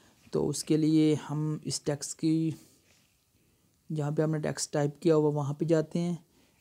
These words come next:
और ये and हमने लिखा हुआ है, इसको हम यहाँ से कॉपी कर लेते हैं, कॉपी टेक्स्ट। दोबारा हम पिक्सेल लैब के अंदर जाते हैं और इसकी हम एक कॉपी बना लेते हैं।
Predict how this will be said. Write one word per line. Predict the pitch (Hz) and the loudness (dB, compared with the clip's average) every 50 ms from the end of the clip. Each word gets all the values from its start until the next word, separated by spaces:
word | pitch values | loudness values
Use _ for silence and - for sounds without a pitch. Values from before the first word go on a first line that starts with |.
| _ - | _ -2
और | 160 147 147 151 151 151 151 | 2 4 6 6 6 6 4
ये | 151 151 156 151 - - - | 4 4 2 2 2 -2 -6
and | 143 143 147 147 147 | -4 -2 0 0 0
हमने | 143 143 147 147 147 | 0 0 0 -2 0
लिखा | 147 143 143 - - 156 | -2 -2 -2 -2 0 2
हुआ | 156 156 160 160 | 2 2 2 2
है, | 160 | 0
इसको | 160 151 - - - 160 | -2 -2 -6 -6 -4 -4
हम | 160 156 156 | -2 -2 -2
यहाँ | 156 156 151 147 | -2 -2 -2 -4
से | 139 - 151 | -4 -6 -4
कॉपी | - 151 147 - - 170 | -4 -4 -4 -2 -2 2
कर | - 180 175 175 | 4 4 4 6
लेते | 175 175 170 - 180 | 4 4 4 2 0
हैं, | 175 175 175 170 151 - _ _ _ _ _ _ _ _ _ _ _ _ _ _ _ _ _ _ _ _ _ _ _ _ _ _ _ _ _ _ _ _ _ - | 0 0 -2 -4 -8 -12 _ _ _ _ _ _ _ _ _ _ _ _ _ _ _ _ _ _ _ _ _ _ _ _ _ _ _ _ _ _ _ _ _ -6
कॉपी | 160 151 147 - 160 151 | -6 -6 -2 0 -2 0
टेक्स्ट। | 147 156 156 160 160 160 - - - - - - | 2 2 0 0 0 -2 -6 -8 -8 -10 -10 -4
दोबारा | 151 151 143 143 147 147 151 151 | -2 0 0 2 0 0 0 0
हम | 156 156 160 - | -2 -2 -2 -2
पिक्सेल | 156 147 147 143 - 156 156 | -2 0 0 2 2 2 2
लैब | 156 160 156 - - | 2 0 0 -2 -4
के | 180 | -2
अंदर | 165 160 160 160 | 0 0 0 2
जाते | 156 160 156 151 151 160 | 4 2 2 2 0 -2
हैं | 160 160 165 160 - _ _ _ - _ _ _ _ _ _ _ _ _ _ - | -2 -2 -2 -4 -8 _ _ _ -20 _ _ _ _ _ _ _ _ _ _ 0
और | 135 147 147 151 147 - | 2 4 6 6 6 4
इसकी | 160 147 - - - 185 180 | 2 -2 -2 -4 -2 0 2
हम | 170 165 165 160 | 2 2 2 2
एक | 156 156 - | 0 2 2
कॉपी | 156 147 151 - 156 | 2 2 2 2 0
बना | 147 156 151 143 143 | 2 2 0 0 2
लेते | 147 151 147 147 156 156 | 2 2 2 2 0 -2
हैं। | 160 160 160 156 | -2 0 -2 -2